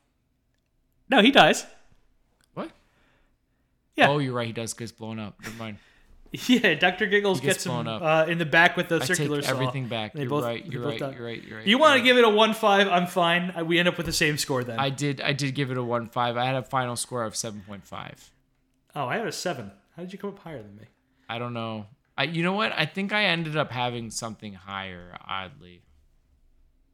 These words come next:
Speaker 1: Well, yeah, it was Sidekick.
Speaker 2: Well, one five. Yeah, I don't know, but I'm, I'm fine with going seven.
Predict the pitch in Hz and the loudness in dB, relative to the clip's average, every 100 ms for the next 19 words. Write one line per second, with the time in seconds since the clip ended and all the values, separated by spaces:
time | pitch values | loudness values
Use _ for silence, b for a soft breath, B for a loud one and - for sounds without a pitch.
0 | _ _ _ _ _ _ _ _ _ _ | _ _ _ _ _ _ _ _ _ _
1 | _ _ _ 139 147 135 143 202 117 113 | _ _ _ -8 -6 -4 -2 -2 -2 -8
2 | - 151 185 107 - - _ _ _ _ | -10 -8 -10 -12 -20 -20 _ _ _ _
3 | _ _ _ _ _ _ _ _ _ _ | _ _ _ _ _ _ _ _ _ _
4 | _ 117 107 104 95 - 95 101 104 123 | _ -14 -12 -12 -12 -10 -8 -8 -8 -8
5 | 123 147 131 107 92 90 - 123 131 - | -2 0 -2 -4 -10 -12 -6 -2 -2 -4
6 | - 139 - 120 110 95 95 90 87 - | -6 -6 -4 -6 -6 -10 -14 -16 -14 -14
7 | 95 90 | -14 -18